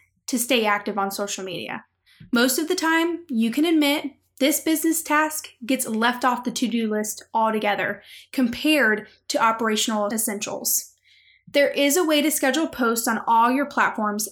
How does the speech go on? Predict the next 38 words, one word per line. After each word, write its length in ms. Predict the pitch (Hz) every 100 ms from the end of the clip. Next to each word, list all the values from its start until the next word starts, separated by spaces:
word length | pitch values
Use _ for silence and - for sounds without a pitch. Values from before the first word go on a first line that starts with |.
| -
at 220 | 220 220
the 60 | 226
same 240 | 233 220
time, 420 | 214 214 190 190 196
so 160 | - 247
you 120 | 226
can 160 | 262
keep 280 | 233 311 349
that 200 | 349 330
item 320 | 226 233 240 233
on 180 | 214 233
your 120 | 277
to-do 380 | - 294 302 311
list 360 | 320 320 - - _ _ _ -
and 320 | 277 269 254
check 260 | - 247
it 60 | 233
off 240 | 214 208
every 200 | 196 185
time. 340 | 190 - - - _ _ _ _ -
Wouldn't 360 | 226 254 269
you 180 | 277 285
like 340 | 226 220 254 -
to 100 | 302
use 380 | 285 294 277 -
two 260 | - 254
to 120 | 262
three 300 | 294 285 285
hours 340 | 262 262 277 269
on 140 | 262
a 60 | 269
Sunday 640 | - 247 220 220 226 233 - _ -
to 120 | 254
get 260 | 233 262 285
your 180 | 339
week's 320 | 294 285 269 -
post 600 | - 262 233 233 - 302
scheduled 800 | - - 330 381 277 202 208